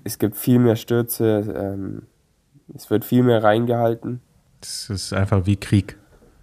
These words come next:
Speaker 1: Tatsächlich.
Speaker 2: oder? Tour de l'Avenir ist
Speaker 1: Ja,
Speaker 2: einfach
Speaker 1: auf
Speaker 2: Krieg, da wird jeden Tag gekämpft.
Speaker 1: Auf den ersten Etappen ist es tatsächlich wie Krieg, ja. Ähm, ich weiß noch, auf der, auf der ersten Etappe ist, äh,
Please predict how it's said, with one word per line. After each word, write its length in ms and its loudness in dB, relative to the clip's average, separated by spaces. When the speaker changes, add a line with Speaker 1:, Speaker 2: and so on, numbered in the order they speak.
Speaker 1:
Tatsächlich. 720 2
Speaker 2:
oder? 80 2
Tour 80 0
de 80 0
l'Avenir 240 2
ist 100 -2
Speaker 1:
Ja, 60 2
Speaker 2:
einfach 220 6
Speaker 1:
auf 220 0
Speaker 2:
Krieg, 300 -4
da 120 -2
wird 200 -2
jeden 160 0
Tag 200 0
gekämpft. 320 0
Speaker 1:
Auf 60 2
den 100 2
ersten 320 2
Etappen 400 -2
ist 140 -4
es 120 -10
tatsächlich 640 -8
wie 100 -6
Krieg, 340 -4
ja. 280 -4
Ähm, 480 -10
ich 120 -10
weiß 200 4
noch, 180 -2
auf 140 -4
der, 360 2
auf 140 -12
der 100 -6
ersten 260 0
Etappe 300 -2
ist, 120 -6
äh, 320 -2